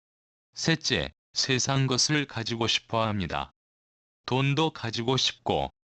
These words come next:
좋은 차를 타고 싶어 합니다. 대형 교회 목사들을 보면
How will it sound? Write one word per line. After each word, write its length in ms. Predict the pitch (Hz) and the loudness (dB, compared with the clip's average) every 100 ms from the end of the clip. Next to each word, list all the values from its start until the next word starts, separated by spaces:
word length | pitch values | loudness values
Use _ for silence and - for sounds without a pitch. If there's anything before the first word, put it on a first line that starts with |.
| - | -8
좋은 480 | - 123 143 165 | 0 2 4 2
차를 360 | - - 156 156 | 0 0 0 0
타고 360 | - - 135 143 | -2 -4 0 0
싶어 320 | - - 117 | -2 -2 0
합니다. 480 | 104 104 87 67 - _ _ _ _ _ _ _ | 0 0 -2 -4 -8 _ _ _ _ _ _ _
대형 460 | 131 131 143 151 135 | 0 2 2 0 0
교회 340 | 139 120 135 | 0 2 0
목사들을 680 | 127 113 - 131 123 123 123 | 0 -2 0 0 0 0 -2
보면 400 | 110 117 92 69 | -2 -2 -2 -6